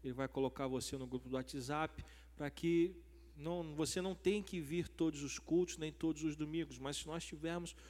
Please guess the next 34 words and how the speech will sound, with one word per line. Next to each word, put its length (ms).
uma 120
quantidade 640
boa 260
de 120
pessoas, 420
a 60
gente 120
pode 280
fazer 240
uma 100
escala, 460
pode 260
se 160
revezando, 560
tá 80
bom? 260
Então, 220
se 140
você 560
tem 160
interesse 580
em 20
estar 260
evangelizando, 800
trabalhando 500
para 140
a 60
obra 120
do 120
Senhor, 360
dê 80
o 60
seu 200
nome, 320